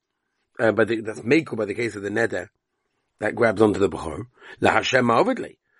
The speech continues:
What does he do with the word La Hashem? That Rabbi Yaakov himself learns to include the davar asa, meaning Bechor. Zuk the Gemara, I'll tell you. Mi boile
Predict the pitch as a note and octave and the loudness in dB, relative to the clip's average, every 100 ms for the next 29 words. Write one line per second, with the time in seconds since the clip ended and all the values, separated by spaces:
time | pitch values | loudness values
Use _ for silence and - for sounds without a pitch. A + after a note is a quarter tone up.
0 | _ - A#2 D3 B2+ D3+ D#3 A3 F3+ C3 | _ -2 0 0 -2 -4 -2 0 0 0
1 | B2+ C#3 C#3 C#3+ - B3 F3+ _ _ _ | -2 -2 -4 -4 -4 -6 -8 _ _ _
2 | - C3 C3+ A2+ C3 C#3+ C3 A2+ G#2 - | -2 0 0 2 2 2 0 -6 -4 0
3 | D3+ A2+ A#2+ C3 G#2 F#2 - _ _ - | 0 0 0 0 -2 -6 -16 _ _ -4
4 | B2 G2+ - D3 B2 G2 G2+ F2 F2 - | -2 -4 -4 -2 -2 -2 -4 -4 -10 -8
5 | - D3 G#2+ E2+ D#2+ E2+ - - - _ | -4 -2 -2 -6 -8 -12 -6 -4 -4 _
6 | _ _ - - - F#2+ G#2+ C#3+ G#3 F#3+ | _ _ -20 -14 -10 -6 0 6 6 6
7 | F#3 F#3 - _ _ _ _ - F#2+ B2+ | 6 4 2 _ _ _ _ -8 0 4
8 | A3+ A#3 G3 E3+ | 4 6 6 6